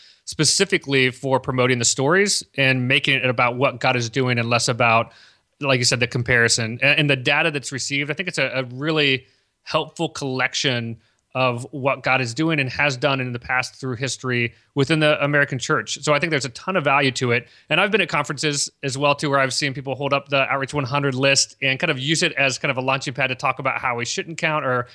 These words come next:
even to talk about it in a valuable way. So I know it's had some controversy, but I think as you explain it, too, and we've talked about it in the past a lot, too, that there's a lot of value for these stories.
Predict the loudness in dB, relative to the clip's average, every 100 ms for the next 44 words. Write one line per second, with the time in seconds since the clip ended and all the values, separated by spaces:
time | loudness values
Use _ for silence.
0 | _ -2 0 2 2 2 2 2 2 2
1 | 0 0 -2 0 0 2 2 2 0 0
2 | -2 -4 -4 -4 -4 -4 -2 -2 -4 -6
3 | -14 _ -2 0 2 0 -2 -4 -2 -2
4 | -4 -4 -4 -4 -2 -2 -2 -4 -2 -2
5 | 0 0 0 0 -4 -2 -2 -2 -4 -4
6 | -4 -2 0 0 0 -6 -10 0 0 4
7 | 4 4 2 0 2 2 2 -2 -6 -2
8 | -2 0 0 2 0 -2